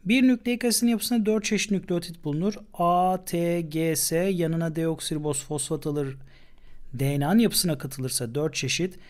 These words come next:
A, U, G, S yanına riboz alır, fosfat alır. R N A'nın yapısına katılırsa dört çeşit.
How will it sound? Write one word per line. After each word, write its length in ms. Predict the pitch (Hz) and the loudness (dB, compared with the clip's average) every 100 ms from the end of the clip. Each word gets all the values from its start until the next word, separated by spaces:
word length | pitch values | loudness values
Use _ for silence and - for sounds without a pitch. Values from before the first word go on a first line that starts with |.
| - - - | -20 -20 -12
A, 380 | - 185 196 202 - | -2 4 4 4 2
U, 300 | 196 196 175 | 2 2 2
G, 220 | 185 185 | 2 2
S 180 | - 196 | 0 0
yanına 320 | 190 190 185 | 2 2 2
riboz 300 | 185 190 180 | 2 2 0
alır, 200 | 180 175 | -2 -4
fosfat 480 | - 170 - 175 165 | -6 -6 -4 -4 -2
alır. 400 | 156 214 - - - - - - - - 135 | 0 0 -2 -10 -20 -20 -20 -20 -20 -8 -4
R 180 | 143 | -2
N 40 | 156 | 2
A'nın 120 | 190 | 4
yapısına 400 | 202 202 175 143 | 4 2 0 -2
katılırsa 580 | - - 123 - 247 202 | -4 -8 -6 0 2 4
dört 180 | 160 135 | 2 0
çeşit. 400 | 127 - - | -6 -8 -10